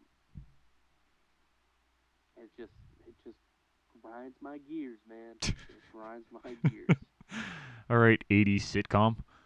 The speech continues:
Speaker 1: I was going for Peter Griffin, Family Guy.
Speaker 2: Oh, fair enough.
Speaker 1: Yeah.
Speaker 2: Fair enough. No, I, I, I get what you're saying. It's, it's a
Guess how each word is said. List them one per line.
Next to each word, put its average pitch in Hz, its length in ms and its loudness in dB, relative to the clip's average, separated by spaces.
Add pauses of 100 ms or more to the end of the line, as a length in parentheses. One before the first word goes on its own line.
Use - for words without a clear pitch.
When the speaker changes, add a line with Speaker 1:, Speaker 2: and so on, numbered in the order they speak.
(1160)
Speaker 1:
I 117 80 -12
was 107 80 -14
going 117 280 -14
for 107 100 -20 (100)
Peter 107 240 -18
Griffin, 107 240 -20 (100)
Family 113 240 -20
Guy. 127 340 -8
Speaker 2:
Oh, 107 180 2
fair 101 180 -4
enough. 82 180 -4 (1080)
Speaker 1:
Yeah. - 80 -20 (360)
Speaker 2:
Fair 123 120 -8
enough. 92 220 -8 (1400)
No, 117 120 8
I, 110 300 12
I, 156 160 12
I 139 120 12
get 151 160 12
what 151 120 8
you're 139 80 8
saying. 101 360 8
It's, - 340 2
it's 117 260 4
a 135 180 10